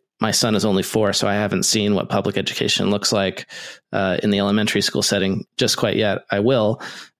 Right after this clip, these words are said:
And I'm, but I'm betting it's not that much different than the education that I received. I went to public schools in California, and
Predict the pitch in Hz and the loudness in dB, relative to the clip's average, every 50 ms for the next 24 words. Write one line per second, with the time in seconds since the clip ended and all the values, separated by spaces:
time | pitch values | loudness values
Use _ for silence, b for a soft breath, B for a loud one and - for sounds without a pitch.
0 | _ - - 113 110 107 107 107 101 101 - - 110 110 101 90 - 123 117 113 | _ -6 -4 -2 0 0 0 0 0 0 0 0 0 -2 -2 -2 0 0 2 2
1 | 110 120 120 117 110 107 98 - - 110 95 - 107 98 95 - 104 - - 107 | 2 2 2 2 2 0 0 0 -2 -2 -2 0 -2 -2 -2 -2 -2 -2 -2 -2
2 | 95 104 98 - - 101 98 107 104 101 - - - 120 107 - - 110 - - | 0 -2 -2 0 0 0 2 2 0 0 -2 -2 -2 0 0 0 0 0 0 0
3 | 113 117 117 110 101 - - - - 87 90 117 - - - - - - - 127 | 0 2 2 0 0 0 -2 -2 -2 -2 -2 -2 -4 -6 -8 -6 -4 -2 0 0
4 | 127 113 101 104 - 117 104 - - - - - 117 107 98 - 95 - 95 90 | 0 0 0 0 0 -2 -2 -2 -2 -2 -2 -2 0 0 0 -2 0 0 0 0
5 | 87 - - 104 95 92 90 90 98 107 B B B B B B B B _ - | 0 0 0 -2 0 0 0 -2 -4 -4 B B B B B B B B _ -2
6 | 113 110 113 110 107 104 101 101 107 104 95 | -2 0 0 0 0 0 0 2 2 2 0